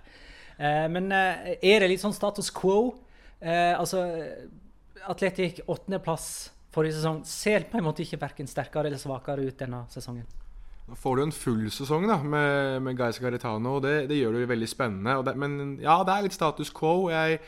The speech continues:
Speaker 2: føler at det er en klubb som har enda mer potensiale i seg, og som i teorien burde være oppe og kjempe om europaplasser i, i hvert fall.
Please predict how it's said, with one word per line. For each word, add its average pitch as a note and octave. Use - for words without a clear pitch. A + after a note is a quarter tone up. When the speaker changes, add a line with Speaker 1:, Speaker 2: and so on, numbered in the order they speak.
Speaker 2:
føler C3+
at A#2
det D3
er D#3
en D#3
klubb A#2+
som C#3
har B2+
enda A#2+
mer A#2
potensiale A2+
i G2
seg, G3+
og D3
som C#3
i A#2+
teorien G#2+
burde A#2
være A2+
oppe G#2
og -
kjempe G2
om G#2
europaplasser G2
i, G#2
i G#2
hvert -
fall. G3